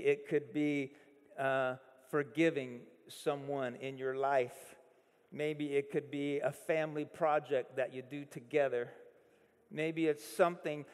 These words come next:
that you could come up with. "What is a project that I could do? Who in my life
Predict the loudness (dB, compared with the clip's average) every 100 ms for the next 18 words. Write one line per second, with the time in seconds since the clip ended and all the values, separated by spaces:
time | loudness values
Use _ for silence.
0 | 4 4 6 0 -2 -4 0 2 2 2
1 | -2 -2 0 -2 -2 -6 -8 -8 -8 -8
2 | -8 -12 -6 -2 -2 -2 -12 -8 -6 -4
3 | -6 -6 -4 2 2 2 0 0 0 -2
4 | 0 0 0 0 -2 -4 -8